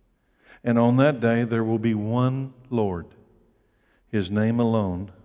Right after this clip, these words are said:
will be worshiped." One last, in Luke chapter eleven. Jesus said,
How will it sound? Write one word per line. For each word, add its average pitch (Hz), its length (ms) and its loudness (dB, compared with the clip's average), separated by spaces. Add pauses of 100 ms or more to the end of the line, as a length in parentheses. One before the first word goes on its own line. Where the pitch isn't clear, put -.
(120)
will 104 140 -8
be 92 160 -6
worshiped." 87 560 -10 (560)
One 110 160 -4
last, 110 400 -4 (1040)
in 104 180 -4
Luke 110 300 -2
chapter 104 460 -4
eleven. 85 440 -4 (1080)
Jesus 117 400 -4
said, 107 320 0